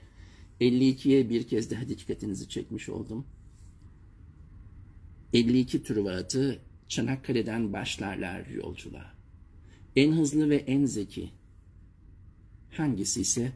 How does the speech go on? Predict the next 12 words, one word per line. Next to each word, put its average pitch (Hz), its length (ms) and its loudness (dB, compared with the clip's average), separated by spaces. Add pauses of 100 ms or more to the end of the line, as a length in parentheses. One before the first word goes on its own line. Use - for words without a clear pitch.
(600)
o - 160 2
ulaşır 123 720 4 (400)
ve 123 220 2 (520)
yumurtanın 120 600 2
tek - 360 -8
bir 107 120 -2
kapısı - 460 -8
vardır. - 460 -12 (1200)
O 131 120 -4
kapıdan 98 460 -4
içeri - 300 -10
girer. - 320 -16